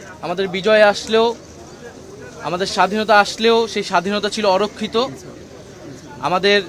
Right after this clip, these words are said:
দুই হাজার চব্বিশের বিজয়ের মধ্য দিয়ে আমাদের স্বাধীনতা পূর্ণতা পেয়েছে এবং দুই হাজার চব্বিশের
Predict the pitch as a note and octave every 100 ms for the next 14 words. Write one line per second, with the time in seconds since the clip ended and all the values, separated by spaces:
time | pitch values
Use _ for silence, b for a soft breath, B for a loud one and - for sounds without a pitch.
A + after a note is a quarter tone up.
0 | - D#3+ G3+ A3 G#3 A#3 G3 A#3 - B3
1 | A#3 D3 D#3 D3+ - - B2+ C#3+ F#3 A3+
2 | A3+ A3 G#3 A3 A3+ G#3+ G3 G3+ G3 -
3 | - F#3+ F#3+ G#3+ G#3+ G3+ G#3+ A3 G#3 A3
4 | G#3 G#3 - A#3+ C4+ - - - - -
5 | - - - C#3 E3+ G3 G3+ G3 - -
6 | - - - - - - - - - -
7 | - E3 F#3+ G#3 G3+ A3+ F#3+ A3+ A#3+ A#3